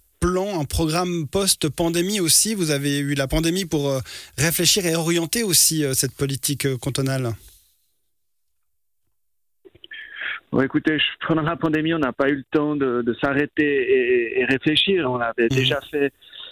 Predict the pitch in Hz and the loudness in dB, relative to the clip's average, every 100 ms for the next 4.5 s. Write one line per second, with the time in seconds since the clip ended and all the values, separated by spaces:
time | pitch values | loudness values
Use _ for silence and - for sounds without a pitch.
0 | - 143 143 135 156 151 175 190 208 180 | -2 0 0 0 -2 0 2 2 0 0
1 | 151 147 - 247 220 240 240 170 131 175 | 0 0 0 0 0 0 0 -2 0 2
2 | 165 165 165 143 135 - 165 156 123 135 | 2 2 0 0 -2 0 0 2 0 2
3 | 185 170 - 156 - 170 165 - 135 131 | 2 0 0 -2 0 -4 -4 -4 -2 0
4 | 131 135 143 175 240 | -2 -4 0 0 0